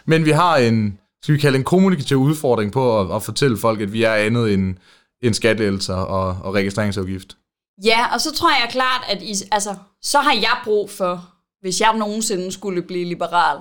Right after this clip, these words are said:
Speaker 1: Hvis du skulle stemme
Speaker 2: at,
Speaker 1: L A en eller anden dag.
Speaker 2: ja, at man anerkender,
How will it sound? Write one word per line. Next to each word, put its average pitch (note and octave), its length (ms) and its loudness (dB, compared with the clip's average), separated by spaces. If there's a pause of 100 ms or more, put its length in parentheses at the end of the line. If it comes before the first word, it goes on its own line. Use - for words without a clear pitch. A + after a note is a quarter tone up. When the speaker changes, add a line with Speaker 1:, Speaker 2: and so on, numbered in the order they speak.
Speaker 1:
Hvis B2 160 4
du B2 140 2
skulle A#2 180 -2
stemme G#2+ 240 2
Speaker 2:
at, A2+ 120 4
Speaker 1:
L - 20 4
A A2 80 4
en A2 80 0
eller G2+ 160 2
anden G#2 140 0
dag. G#2+ 180 2
Speaker 2:
ja, A3 340 2 (540)
at A#3 200 -2
man A#3 180 0 (180)
anerkender, C#4 680 -4